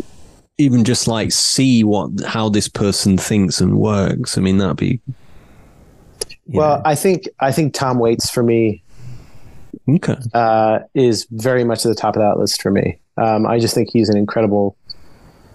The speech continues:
Speaker 2: artist in everything that he
Speaker 1: Mm.
Speaker 2: does. I'm, you know,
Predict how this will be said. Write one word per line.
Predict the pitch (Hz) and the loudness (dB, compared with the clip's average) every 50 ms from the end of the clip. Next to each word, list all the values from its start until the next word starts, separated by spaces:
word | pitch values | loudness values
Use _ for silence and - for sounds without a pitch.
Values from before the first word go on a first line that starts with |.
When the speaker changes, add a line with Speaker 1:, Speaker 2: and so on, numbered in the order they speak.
| - - - - - - - - _ _ _ | -20 -20 -20 -20 -20 -20 -20 -20 _ _ _
Speaker 2:
artist | 120 123 123 127 123 - - - - - - - - - _ _ - | -2 0 0 0 0 -2 -6 -8 -10 -14 -14 -20 -20 -20 _ _ -2
in | 120 | 0
everything | 123 117 120 117 123 127 | 0 2 2 2 2 2
that | 123 117 - | 0 2 0
he | 123 | 0
Speaker 1:
Mm. | 113 | 0
Speaker 2:
does. | 117 113 113 113 113 107 - - - | 2 2 2 2 0 -2 -4 -6 -4
I'm, | - 120 117 117 117 113 107 107 - _ - - - - - - - - _ _ _ | -2 0 0 2 2 2 0 -2 -4 _ -8 -8 -6 -6 -6 -8 -8 -12 _ _ _
you | 127 | 0
know, | 127 117 113 110 110 104 | 2 2 2 2 0 0